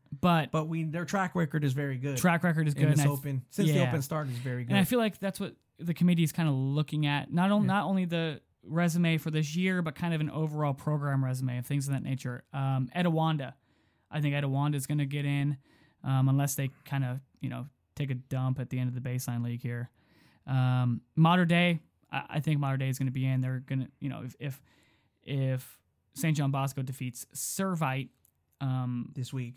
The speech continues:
Speaker 1: this
Speaker 2: Yeah.
Speaker 1: week, uh, there'll be a co-Trinity League champion with Mater Dei and Bosco.
Speaker 2: And Mater
Speaker 1: Um,
Speaker 2: Dei has to beat Olu this
Speaker 1: Mater
Speaker 2: week.
Speaker 1: Dei has to beat Olu this week.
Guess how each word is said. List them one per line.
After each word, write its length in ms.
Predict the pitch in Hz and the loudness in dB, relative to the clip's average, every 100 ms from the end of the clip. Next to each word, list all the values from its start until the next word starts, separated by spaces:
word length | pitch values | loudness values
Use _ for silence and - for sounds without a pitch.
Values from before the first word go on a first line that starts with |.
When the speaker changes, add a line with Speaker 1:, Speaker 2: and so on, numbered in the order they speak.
| - | -2
Speaker 1:
this 240 | 165 160 | 0 2
Speaker 2:
Yeah. 40 | 151 | 2
Speaker 1:
week, 380 | 143 139 135 - _ _ - | 2 0 -2 -14 _ _ -8
uh, 440 | 135 127 127 123 - _ _ _ | -4 -4 -4 -6 -10 _ _ _
there'll 220 | - 170 156 | -2 2 4
be 80 | |
a 80 | 143 | 2
co-Trinity 800 | 135 - 190 175 165 - 170 151 | 2 4 6 6 4 2 4 4
League 200 | 143 135 | 2 0
champion 680 | 135 202 190 180 185 180 175 - - - | 0 2 4 4 4 6 4 0 -10 -4
with 160 | 143 | 0
Mater 260 | 156 151 143 | 2 2 2
Dei 300 | 143 135 135 | 0 -2 -2
and 320 | 131 123 120 | -4 -6 -2
Bosco. 680 | 147 160 160 - 131 123 123 - _ _ _ _ | 2 2 2 0 -2 0 -4 -6 _ _ _ _
Speaker 2:
And 140 | 139 139 | -2 2
Mater 180 | 156 | 4
Speaker 1:
Um, 40 | 156 | 4
Speaker 2:
Dei 80 | 156 | 2
has 180 | 147 | 0
to 60 | 135 | 0
beat 160 | 135 127 | 0 2
Olu 400 | 127 123 117 110 | 2 2 0 -2
this 100 | 151 | 2
Speaker 1:
Mater 180 | 170 175 | 4 6
Speaker 2:
week. 40 | |
Speaker 1:
Dei 80 | 175 | 4
has 120 | 170 | 2
to 40 | |
beat 140 | - 170 | 2 0
Olu 340 | 156 151 151 | 2 4 4
this 200 | 143 135 | 2 -2
week. 340 | 139 123 120 | -4 -6 -8